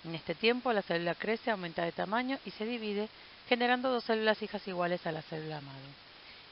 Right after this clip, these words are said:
Y así el ciclo vuelve a empezar. La función básica del ciclo celular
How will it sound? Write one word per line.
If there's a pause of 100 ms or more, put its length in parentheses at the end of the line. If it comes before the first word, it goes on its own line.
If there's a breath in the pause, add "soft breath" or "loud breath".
Y
así
el
ciclo
vuelve
a
empezar. (920)
La
función
básica
del
ciclo
celular